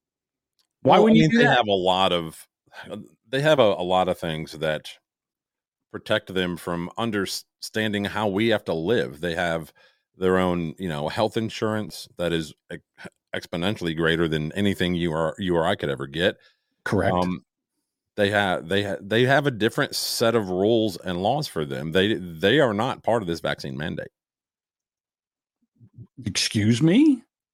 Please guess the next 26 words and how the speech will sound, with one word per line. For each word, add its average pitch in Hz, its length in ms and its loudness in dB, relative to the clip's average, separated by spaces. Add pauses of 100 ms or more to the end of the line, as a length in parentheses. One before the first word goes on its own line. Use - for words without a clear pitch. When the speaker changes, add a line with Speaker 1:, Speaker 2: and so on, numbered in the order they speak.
(960)
Speaker 1:
They 143 160 6
do 170 100 6
not 175 200 6
have 196 180 4
to 208 100 2
do, 180 200 4
they 165 200 4
don't 190 160 4
have 196 220 2
to, 214 100 2
Speaker 2:
To 170 60 0
my - 460 -14
Speaker 1:
Congressman 156 400 4
Speaker 2:
knowledge. 78 460 0 (300)
To - 80 -10
my 101 160 -4
knowledge. - 400 -8 (320)
Speaker 1:
Okay. - 340 -2 (260)
I 147 80 4
don't, 165 100 6
Speaker 2:
Last 160 100 6
Speaker 1:
I 160 40 6
don't 104 120 4
Speaker 2:
I 98 40 6
Speaker 1:
know 92 100 4
Speaker 2:
looked. - 180 4